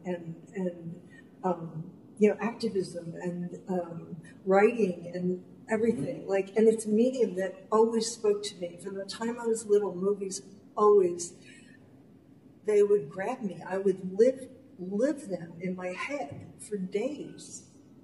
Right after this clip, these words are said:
Speaker 2: So you had an eye, you used the, the art to do this film.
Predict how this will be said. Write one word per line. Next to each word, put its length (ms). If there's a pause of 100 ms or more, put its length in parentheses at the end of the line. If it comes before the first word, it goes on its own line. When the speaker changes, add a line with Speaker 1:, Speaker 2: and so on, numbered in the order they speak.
(460)
Speaker 2:
So 160
you 220
had 220
an 120
eye, 500
you 120 (200)
used 360 (120)
the, 240 (260)
the 200
art 300 (800)
to 100
do 160
this 220
film. 280